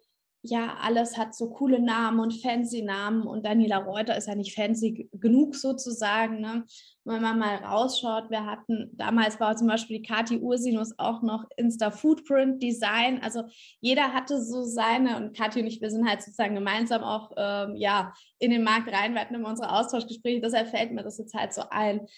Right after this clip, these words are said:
Ich meine, die Frau Herz, die ist immer noch die Frau Herz, also es gibt halt einfach so viele, die sich sozusagen wirklich eine Marke aufgebaut haben und ich halt immer gedacht hab, ja, irgendwie, das will ich auch.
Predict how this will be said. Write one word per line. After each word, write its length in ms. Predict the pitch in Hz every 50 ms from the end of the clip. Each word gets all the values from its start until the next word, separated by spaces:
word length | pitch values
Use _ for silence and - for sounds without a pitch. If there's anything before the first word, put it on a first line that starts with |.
| - - - -
Ich 100 | 226 -
meine, 220 | 240 226 226 233
die 80 | 233 226
Frau 160 | - 196 202
Herz, 480 | 214 233 220 214 220 226 226 - - -
die 140 | - - -
ist 120 | 226 226
immer 200 | - 247 254 247
noch 160 | 247 254 254
die 120 | 254 254 233
Frau 200 | - - 214 226
Herz, 360 | 233 240 226 220 233 226 -
also 220 | 226 208 214 226
es 140 | 226 226 -
gibt 240 | - 247 240 - 262
halt 100 | 247 -
einfach 300 | - 226 233 240 233 233
so 180 | 220 254 277
viele, 400 | 269 - - 277 277 269 262 254
die 260 | 240 240 240 233 233 233
sich 260 | 226 233 226 226 -
sozusagen 580 | 233 233 233 - 240 240 214 220 226 226 226
wirklich 260 | 240 240 - 269 262 226
eine 140 | 226 208
Marke 480 | 196 190 180 190 233 294 - 339 302 -
aufgebaut 640 | 156 156 311 311 - - 269 262 247 233 247 262 262
haben 220 | 277 240 240 240 220
und 100 | - -
ich 160 | 233 233 247
halt 140 | 233 226 -
immer 180 | 233 233 226 220
gedacht 300 | 226 214 220 220 - 220
hab, 160 | 196 - 220
ja, 260 | 202 196 202 214 - - _ _ _ _ _ _ _ _ _ _ _
irgendwie, 240 | - 247 240 233 233
das 220 | 214 220 220 - 233
will 100 | 240 226
ich 220 | 226 226 - -
auch. 400 | 175 175 196 202 190 190 -